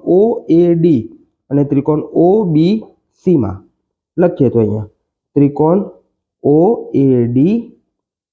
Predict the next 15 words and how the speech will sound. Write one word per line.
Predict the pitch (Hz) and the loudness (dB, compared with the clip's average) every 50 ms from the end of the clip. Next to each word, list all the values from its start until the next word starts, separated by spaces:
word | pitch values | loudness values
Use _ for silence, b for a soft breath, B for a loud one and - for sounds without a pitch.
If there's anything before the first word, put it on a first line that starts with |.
| - 165 | -4 0
અને | 170 160 135 113 107 95 - - - _ _ _ _ _ _ _ _ _ _ _ _ _ _ _ _ _ _ _ - | 2 2 2 0 0 -4 -8 -12 -18 _ _ _ _ _ _ _ _ _ _ _ _ _ _ _ _ _ _ _ 0
ત્રિકોણ | 165 175 180 - 147 143 143 160 170 165 - - - _ _ _ _ _ - | 0 2 0 0 0 0 0 0 0 -2 -6 -14 -20 _ _ _ _ _ -2
ઓ | - 160 170 185 226 233 208 196 - - 139 143 | 0 2 2 2 2 0 -2 -4 -6 -6 -4 -2
બી | 143 156 165 190 208 220 - - - _ _ _ _ _ _ _ _ - | 0 0 0 0 -4 -6 -8 -14 -20 _ _ _ _ _ _ _ _ 0
સીમાં. | 202 196 185 147 110 107 101 90 - - _ _ _ _ _ _ _ _ _ _ _ _ _ _ _ _ _ _ _ _ _ _ | 2 4 4 2 2 0 -4 -10 -14 -20 _ _ _ _ _ _ _ _ _ _ _ _ _ _ _ _ _ _ _ _ _ _
બરોબર? | - 135 175 180 214 214 214 - - | -2 -2 0 0 -2 -4 -6 -6 -4
કયા | - 170 185 190 180 | -2 0 0 0 0
ત્રિકોણ | 185 175 170 180 175 170 | 0 0 2 2 2 2
થયા? | 170 180 190 185 - - - - _ _ _ | 0 0 -2 -4 -10 -16 -20 -20 _ _ _
ત્રિકોણ | - 139 139 143 156 151 - - 466 - 160 170 | -4 -4 -2 0 -2 -2 -4 -4 -2 0 2 2
ઓ | 202 220 233 - - - - 143 | 2 2 0 -2 -4 -4 -2 0
એ | 143 139 131 123 120 | 0 2 2 0 0
ડી | 117 123 131 147 196 240 247 - - - - _ _ _ _ _ _ _ _ _ _ - | 0 0 0 0 0 0 -2 -6 -10 -18 -20 _ _ _ _ _ _ _ _ _ _ -6
અને | - 143 131 | -4 -4 -2
ત્રિકોણ | 123 131 135 - 147 143 - | 0 -2 0 0 0 -2 -2